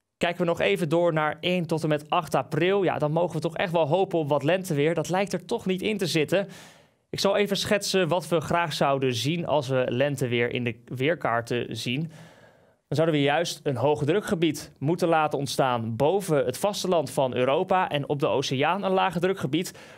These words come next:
wat als een soort pomp fungeert om warme lucht vanuit het zuiden van Europa richting Nederland te blazen. En dan zien we eigenlijk al op deze luchtdrukafwijking dat dat er niet in zit. Die hoge druk bevindt zich veel te noordelijk, bij ons juist lage druk invloed.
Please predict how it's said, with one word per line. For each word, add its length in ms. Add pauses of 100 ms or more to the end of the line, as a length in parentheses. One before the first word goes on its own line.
wat 100
als 120
een 60
soort 360
pomp 280
fungeert 560
om 220
warme 380
lucht 220
vanuit 240
het 80
zuiden 280
van 100
Europa 520
richting 500
Nederland 400
te 80
blazen. 420
En 840
dan 20
zien 160
we 60
eigenlijk 280
al 60
op 100
deze 180
luchtdrukafwijking 800
dat 100
dat 180
er 60
niet 140
in 180
zit. 160
Die 120
hoge 220
druk 200
bevindt 280
zich 180
veel 240
te 120
noordelijk, 460
bij 120
ons 240
juist 200
lage 400
druk 220
invloed. 460